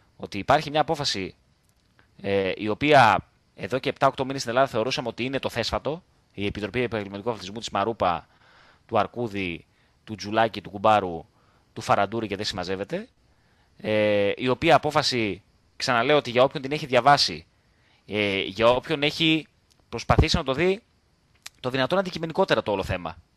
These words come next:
και προσπαθεί να βγάλει άκρη, αντιλαμβάνεται ότι η συγκεκριμένη απόφαση σε ένα δικαστήριο κανονικό, το οποίο θα δίκαζε, θα άκουγε τις πλευρές όλες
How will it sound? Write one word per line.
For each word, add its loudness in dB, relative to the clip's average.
και -6
προσπαθεί -8
να -2
βγάλει 2
άκρη, 0
αντιλαμβάνεται -2
ότι -2
η -10
συγκεκριμένη -4
απόφαση -4
σε -6
ένα 2
δικαστήριο -2
κανονικό, 4
το -4
οποίο -4
θα -2
δίκαζε, 0
θα 4
άκουγε 4
τις -4
πλευρές -4
όλες -4